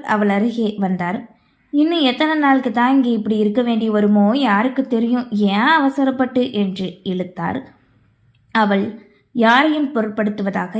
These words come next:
இல்லை. அவள் தன்னை இம்மண்ணுக்கு அர்ப்பணிக்க துணிந்து விட்டாள். சின்ன சின்ன ஆசைகளிலே சிம்மானமிட்டு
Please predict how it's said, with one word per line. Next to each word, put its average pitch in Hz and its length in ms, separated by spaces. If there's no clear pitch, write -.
இல்லை. 170 280
அவள் 202 400
தன்னை 226 360
இம்மண்ணுக்கு 233 640
அர்ப்பணிக்க 202 880
துணிந்து 180 400
விட்டாள். 175 420
சின்ன 403 200
சின்ன 330 420
ஆசைகளிலே 262 680
சிம்மானமிட்டு 254 920